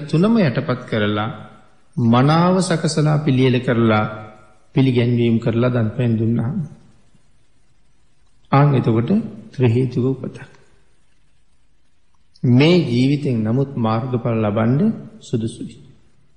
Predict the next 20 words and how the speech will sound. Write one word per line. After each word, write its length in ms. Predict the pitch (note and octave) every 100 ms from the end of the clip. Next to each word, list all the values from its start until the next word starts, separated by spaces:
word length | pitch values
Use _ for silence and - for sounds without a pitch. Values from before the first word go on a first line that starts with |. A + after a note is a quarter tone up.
| _ _ _ -
මාර්ගඵල 520 | A#2+ A#2+ B2 A#2+ A2+
ලබන්න 300 | A2 B2 G3
පුළුවන්. 380 | - C3+ C3+ - - - - _ _ _ _ _ C3
අවශ්‍ය 500 | B2+ D3 D3+ - A3+
නම්. 220 | F#3+ D#3 - - - - _ _ _ _ _ _ _ _ _ -
ත්‍රි 120 | C3+
හේතුක 460 | C3+ G3 A3 G#3 F3
උපතක් 440 | D3 D3+ D3+ C#3
තියෙනකොට 540 | D3 C3+ B2+ B2 A#2+ C3 A#2 A2+ - - - - _ -
අහේතුක 540 | C3+ F3 A3 - G3
උපත-, 380 | F3 D#3+ D#3 - - - - _ _ _ _ _ _ _
අහේතුක 460 | D3+ C#3+ G3 G3+ F#3+
උපතක් 400 | F3+ F3 - D3+
ලැබෙන්නත් 380 | C#3+ C3+ C#3 C3+ C3+
පුළුවන්, 380 | - B2+ B2 B2+
ද්වි 140 | A#2 B2+
හේතුක 360 | D3+ D#3 F3+ C#3+
උපතක් 340 | C3+ C#3 C3+
ලැබෙන්නත් 360 | C#3+ B2+ B2 A#2+ A#2+
පුළුවන්, 420 | F3 D3 B2+